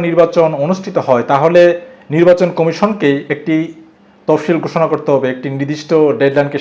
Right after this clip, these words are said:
সামনে রেখে, এবং আপনারা জানেন যে এটার একটা লেন্দি প্রসিডিউর বলা যায়। বিএনপি স্থানীয় নির্বাচনের আগে কেন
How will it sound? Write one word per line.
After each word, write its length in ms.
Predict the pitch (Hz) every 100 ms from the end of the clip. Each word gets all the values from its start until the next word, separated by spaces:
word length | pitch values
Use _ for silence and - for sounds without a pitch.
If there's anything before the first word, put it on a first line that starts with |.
| -
সামনে 260 | 131 170 131
রেখে, 200 | 107 110 127 - - - - - 185
এবং 120 | 226 202
আপনারা 200 | 214 208 175
জানেন 220 | 180 175 151
যে 60 | 165
এটার 240 | 175 180 180 180
একটা 140 | 156 165 147
লেন্দি 300 | 160 170 165 165
প্রসিডিউর 360 | 147 147 156 147
বলা 160 | 117 117 127
যায়। 180 | 120 95 -
বিএনপি 460 | 139 196 254 254 165 156
স্থানীয় 280 | - 190 202 196
নির্বাচনের 460 | 185 190 190 180 180 139
আগে 200 | 175 143 127
কেন 140 | 151